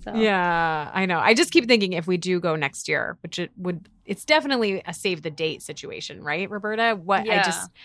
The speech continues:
Speaker 2: all I care about is the hats. I just, that's, that would be my bucket
Speaker 1: I'll
Speaker 2: list
Speaker 1: write it
Speaker 2: item.
Speaker 1: down right now. I have a twenty twenty-four calendar going,
Speaker 2: Oh, I'm
Speaker 1: so.
Speaker 2: about to buy mine. Where's yours from?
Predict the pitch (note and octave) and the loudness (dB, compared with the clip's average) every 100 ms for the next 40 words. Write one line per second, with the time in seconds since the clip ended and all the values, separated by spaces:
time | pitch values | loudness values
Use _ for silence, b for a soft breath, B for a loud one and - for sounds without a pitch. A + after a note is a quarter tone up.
0 | B A#3 A#3+ C4+ A3 G#3 G#3 F3+ D3+ D#3 | B 6 8 8 6 0 2 4 2 0
1 | - D#3 C#3+ - - - - F3 E3 E3+ | -6 -4 -4 -4 -6 -8 -6 -6 -4 -6
2 | - - E3+ E3 - - D#3 E3+ D#3+ D#3 | -8 -6 -8 -6 -10 -6 -6 -4 -6 -10
3 | C#3+ D3 - D3+ G#3+ B3 D#4+ F4 A3+ A#3 | -10 -12 -10 -4 -2 0 0 -2 -2 -2
4 | A3 G#3+ G3+ F#3 G3+ F3+ F3 F#3+ F#3+ - | -4 -6 -8 -6 -6 -6 -6 -8 -10 -8
5 | F#3 F3 - F#3 F3+ F3 F3 F3+ F3 F3 | -8 -8 -10 -12 -10 -10 -12 -12 -12 -12
6 | E3+ E3+ F3 - - - D4 E4+ E4+ E4 | -12 -12 -14 -16 -10 2 4 6 4 0
7 | D#4+ C#4 C#4+ F#4+ F#4 B3 G#3 B3 C4 C#4 | -2 -2 -2 -2 -4 -4 -6 -8 -10 -14
8 | - C#4 E4+ E3 | -14 -14 -14 -14